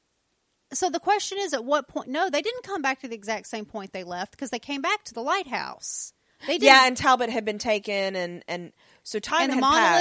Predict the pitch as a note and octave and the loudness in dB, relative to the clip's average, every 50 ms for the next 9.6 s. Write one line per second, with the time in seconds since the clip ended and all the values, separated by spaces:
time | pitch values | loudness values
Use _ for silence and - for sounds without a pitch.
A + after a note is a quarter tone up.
0 | - - D4 D#4+ C4 A3+ B3+ B3 A#3+ B3 C4 C#4 D4+ C#4+ - - C4 B3+ - - | 2 2 -2 -4 -4 -2 -4 -6 -4 -4 -4 -4 -4 -4 -4 -2 -2 -2 -4 -6
1 | - A#3+ G#3 G#3 - A3 C4 - D4 C#4 C4+ C#4 C#4+ D4+ C#4 C#4 C#4 C4+ D4 C#4 | -10 -10 -10 -8 -6 -4 -2 -2 -2 0 4 4 6 6 4 2 -2 -2 0 2
2 | C4+ C4 C4 B3+ B3+ A#3+ C4+ G#3+ G3+ A#3+ C4+ A#3+ A#3 - - A3 G#3+ A3 A3+ A#3 | 2 4 4 2 2 0 -2 -4 -4 -4 -4 -4 -6 -8 -10 -4 -2 0 2 2
3 | A3 A#3 C#4+ E4+ F4 E4 D#4 D4+ A#3+ A#3 A#3 A#3 G#3+ F#3+ E3+ D3+ D3 D3+ D#3+ - | 2 0 2 2 4 4 4 4 2 0 0 0 2 2 2 2 2 0 -4 -6
4 | - - - - - _ _ _ _ _ _ _ G3+ F3+ - G3 F3+ F3 E3+ - | -10 -14 -16 -20 -20 _ _ _ _ _ _ _ -10 -8 -6 -4 -4 -4 -4 -4
5 | G#3 E3+ D3+ C3+ B3 B3 - C#4 C4 B3 A3 A#3+ A3 - _ _ _ - - B3 | -6 -6 -4 -4 -4 -2 0 0 0 2 2 -2 -4 -4 _ _ _ -6 -4 -4
6 | B3 A#3+ A#3 - _ _ _ - C4 C#4 D#4 D#4 - - C#4 C4+ C4 B3 B3 - | -2 -4 -6 -10 _ _ _ -6 -4 -4 -4 -6 -4 -4 -4 -4 -4 -6 -6 -6
7 | A#3+ A3+ A3+ A3+ G#3+ G3+ G3+ - - A3 G3 - - A3 A3 A3+ G#3+ A#3 A3 - | -6 -6 -4 -2 -2 -2 -2 -4 -6 -12 -10 -8 -6 -6 -6 -6 -8 -10 -12 -10
8 | - A#3 G#3 G#3 G3 F3+ E3+ - - A3+ A3 A3+ A3 G#3+ - - A3 G3+ F#3+ G3+ | -10 -10 -8 -6 -6 -6 -6 -6 -8 -8 -6 -6 -8 -10 -10 -10 -10 -10 -10 -12
9 | F#3 E3+ D#3 - - - - - - - - | -12 -12 -12 -12 -14 -16 -14 -14 -14 -14 -16